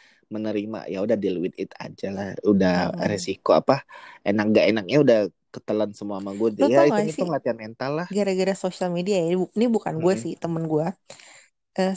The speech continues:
Speaker 2: sampai digosipin, sampai dia tuh kayak marah gitu loh, kesel. Dia orangnya tuh kayak santai gitu dan emang nggak pernah
Speaker 1: Heeh.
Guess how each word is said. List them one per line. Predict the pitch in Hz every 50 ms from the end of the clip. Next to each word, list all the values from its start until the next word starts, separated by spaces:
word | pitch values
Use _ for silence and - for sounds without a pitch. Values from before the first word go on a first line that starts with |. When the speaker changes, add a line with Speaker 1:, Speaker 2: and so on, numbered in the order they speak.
| -
Speaker 2:
sampai | 202 185 185 185 - 233 233 220
digosipin, | 208 175 175 180 - - 196 - 214 220 220
sampai | 226 196 196 190 190
dia | 185 214 -
tuh | 285 285
kayak | - 269 233 220 220 214
marah | 202 196 214 208 208 214
gitu | 202 214 - 247
loh, | 233 220 -
kesel. | 226 - - - 220 214 214
Dia | 233 269 285
orangnya | 262 247 240 247 269 -
tuh | 349 -
kayak | 320 277 - -
santai | 214 202 190 196 196 185 180 175 180
gitu | 180 - 190 185
dan | 180 175 170
emang | 170 180 180
nggak | 175 170 - -
pernah | - 175 175 196 -
Speaker 1:
Heeh. | 196 196 -